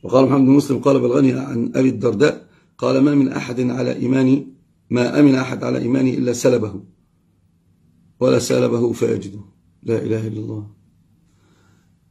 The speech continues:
أين أم صالح متغيبة لها يا أحمدي؟ هذه، ه-، ه-، هذه يعني ميزانك كله،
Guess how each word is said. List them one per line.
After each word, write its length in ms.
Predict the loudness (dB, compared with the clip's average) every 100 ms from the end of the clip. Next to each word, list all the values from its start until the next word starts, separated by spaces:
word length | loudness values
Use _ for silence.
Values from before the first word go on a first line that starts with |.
| _ 4
أين 180 | 6
أم 240 | 6 6 4
صالح 280 | 4 2 2
متغيبة 400 | 2 2 4 4
لها 280 | 2 -2
يا 40 | -6
أحمدي؟ 500 | -6 -4 -2 -4 -6 _ _ _ _ -6
هذه، 460 | 0 2 2 2 -2
ه-، 220 | -4 -4
ه-، 220 | -6 -6 -4
هذه 540 | -2 0 -2 -2 -6 -14 _ _ _ _ _ _
يعني 280 | -8 -4 -2 2
ميزانك 520 | 4 6 6 4 2
كله، 580 | -2 0 0 -2 -8